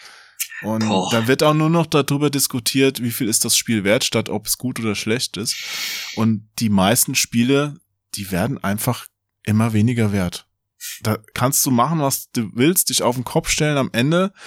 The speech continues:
Speaker 1: ist das Zeug weniger wert. Also wenn du genau wüsstest, was im Preis steigt, könntest du damit Gewinn machen. Aber ansonsten, wenn du dir zehn Spiele kaufst, sind neun davon am Ende weniger wert. Und dann hast du Verlust gemacht.
Speaker 2: Das ist, denke ich mal,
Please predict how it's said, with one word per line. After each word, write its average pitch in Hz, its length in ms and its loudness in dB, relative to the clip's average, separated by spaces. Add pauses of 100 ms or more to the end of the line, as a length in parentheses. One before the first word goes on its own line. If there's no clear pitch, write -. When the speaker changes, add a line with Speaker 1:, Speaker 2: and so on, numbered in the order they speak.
(220)
Speaker 1:
ist - 200 0
das 139 160 0
Zeug - 280 0
weniger 139 380 2
wert. 113 200 2
Also 101 220 0
wenn 113 140 2
du 117 240 -2
genau 117 400 4
wüsstest, - 640 -2
was 123 240 2
im 120 100 -2
Preis 113 400 2
steigt, 120 480 2 (420)
könntest 156 360 0
du 151 520 -2
damit 123 360 2
Gewinn 123 240 0
machen. 160 260 -2
Aber 110 220 2
ansonsten, 113 720 2 (600)
wenn 110 140 2
du 113 80 -2 (280)
dir 107 100 0
zehn 120 240 2
Spiele 117 320 0
kaufst, 107 540 0
sind 101 140 2
neun 87 220 -2
davon 113 320 -2
am 110 120 0
Ende 98 320 -2
weniger 98 340 0
wert. 147 300 2
Und 98 80 -2
dann 92 160 0
hast 92 160 0
du - 40 -4
Verlust 127 400 0
gemacht. 90 380 -10 (140)
Speaker 2:
Das 104 180 0
ist, - 420 2
denke 101 160 2
ich - 140 -2
mal, 90 220 -6